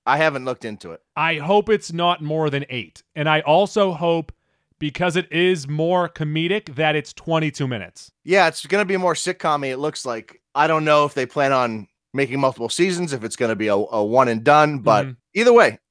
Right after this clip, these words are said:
Speaker 1: I guess I'm looking forward to it. I guess so.
Speaker 2: I really do feel like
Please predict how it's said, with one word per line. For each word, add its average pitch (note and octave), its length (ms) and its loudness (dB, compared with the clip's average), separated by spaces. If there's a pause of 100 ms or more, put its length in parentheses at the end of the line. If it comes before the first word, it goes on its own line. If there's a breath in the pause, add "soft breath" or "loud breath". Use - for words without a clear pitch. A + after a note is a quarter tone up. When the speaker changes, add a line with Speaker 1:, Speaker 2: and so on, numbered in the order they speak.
Speaker 1:
I D3 100 4
guess F3 260 2
I'm D#3+ 100 0
looking C#3+ 200 -2
forward A2 360 -2
to D#2+ 100 -10
it. D#2+ 80 -16 (120)
I G2+ 60 -16
guess G2 180 -10
so. D#2 240 -16 (320)
Speaker 2:
I F3+ 100 2
really C#4+ 340 -2
do F3+ 220 -4
feel F3 300 -4
like D3 360 -6